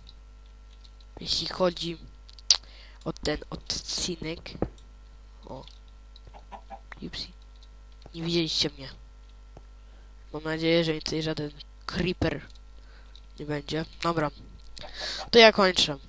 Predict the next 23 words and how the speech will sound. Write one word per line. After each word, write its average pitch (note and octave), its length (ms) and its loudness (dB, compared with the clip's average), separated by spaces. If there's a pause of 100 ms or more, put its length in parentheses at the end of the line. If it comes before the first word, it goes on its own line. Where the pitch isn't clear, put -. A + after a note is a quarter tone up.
(580)
Komentujcie, F3+ 760 8
subskrybujcie, D3+ 1080 4
łapki F3+ 400 10
w E3 120 0
górę, D#3+ 380 10
to D#3+ 80 2
jest D3+ 120 2
dla D3+ 80 4
mnie D3 140 0
najważniejsze. D3+ 640 6
Błagam D3 400 2
was, C#3+ 220 2
błagam F#3 460 6
was, D#3 220 -4
dajcie G#3+ 360 4
te E3+ 160 6
łapki. - 560 6 (760)
To C4+ 80 2
jest B3+ 100 6
dla B3+ 80 6
mnie B3+ 140 4
bardzo A#3+ 360 12
ważne. G#3 640 12